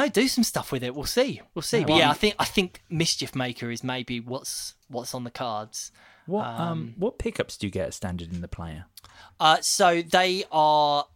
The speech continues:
Speaker 1: uh, p-, player pickups. They, they were designed for that guitar.
Speaker 2: Oh, right. Oh,
Speaker 1: Um,
Speaker 2: yeah. No, what are they? It's not the V motor. Are they, they're not Tim Shaw's, are they?
Speaker 1: That,
Speaker 2: They're
Speaker 1: well, so, um, I,
Speaker 2: Oh, they're
Speaker 1: I
Speaker 2: Tim Shaw designed, aren't they? That's it.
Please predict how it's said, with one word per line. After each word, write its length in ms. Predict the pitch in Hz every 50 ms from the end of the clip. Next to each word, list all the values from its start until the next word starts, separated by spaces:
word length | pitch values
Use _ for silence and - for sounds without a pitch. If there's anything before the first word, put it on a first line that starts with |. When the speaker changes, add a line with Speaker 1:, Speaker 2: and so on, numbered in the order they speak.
| _
Speaker 1:
uh, 400 | - 143 135 131 131 131 131 127 123 - _ _ _ _ - _ _ -
p-, 60 | - _ _ _ _ _ _
player 640 | - - - 165 156 147 139 135 123 123 120 117 117 - _ _ _ _ _ _ _ _
pickups. 500 | - 151 127 - 117 113 - _ - -
They, 240 | - 143 139 143 143 147 _
they 120 | - 143 143
were 100 | 135 120
designed 440 | - 139 127 - 143 139 135 135 123
for 360 | - - - 160 151 143 135
that 180 | 135 139 139 143
guitar. 500 | 127 - - 139 123 113 113 123 147 - _ - -
Speaker 2:
Oh, 320 | 156 151 151 160 165 156
right. 320 | 151 165 175 160 127 127 123 143
Oh, 60 | 160
Speaker 1:
Um, 60 | 160
Speaker 2:
yeah. 200 | 156 160 156 131
No, 240 | 131 160 175 165 147
what 200 | 131 147 196 196
are 20 | 190
they? 160 | 190 185 - - - - - - - -
It's 160 | - - -
not 220 | 202 202 196 - - -
the 120 | - 131 135
V 160 | 139 165 156
motor. 200 | 147 151 139 -
Are 40 | 143
they, 160 | 156 170 156
they're 180 | 143 - 180
not 180 | 180 196 185 -
Tim 200 | - - 165 156
Shaw's, 500 | 143 - - - 151 143 143 143 139 -
are 120 | 139 143
they? 200 | 151 - 156 165
Speaker 1:
That, 140 | 175 185 220
Speaker 2:
They're 80 | 143 139
Speaker 1:
well, 340 | 208 226 233 240 226 220 220 190
so, 420 | - - - 233 226 220 202 214 202 - -
um, 420 | 190 175 180 180 175 175 175 190 - -
I, 80 | 190 196
Speaker 2:
Oh, 120 | 190 196
they're 140 | 196 196 190
Speaker 1:
I 40 | 196
Speaker 2:
Tim 280 | 190 - 220 220 226 214
Shaw 300 | - - - 214 202 185
designed, 680 | 139 151 156 135 127 143 175 196 190 151 123 110 98
aren't 220 | 127 139 131 107 76
they? 120 | 92 95
That's 340 | 95 123 127 - - - -
it. 180 | 98 82 76